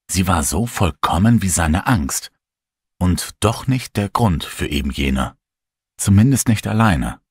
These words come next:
Was die Angst vollkommen machte, waren zweierlei weitere Dinge.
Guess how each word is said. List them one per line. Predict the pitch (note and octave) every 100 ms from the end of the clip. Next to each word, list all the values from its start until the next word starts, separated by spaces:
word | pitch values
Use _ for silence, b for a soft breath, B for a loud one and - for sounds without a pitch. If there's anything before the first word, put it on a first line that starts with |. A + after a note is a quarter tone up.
| _ _ _ _ _ _ _ -
Was | E2+
die | - F#2+
Angst | G2+ A2+
vollkommen | - E2+ - - F2+ B2
machte, | A#2 F#2+ G2 - B2
waren | G#2+ G2+ A2
zweierlei | - - A2+ A2+ A2 A2+
weitere | G#2 F#2 - C2
Dinge. | B1 C2+ C2+ C2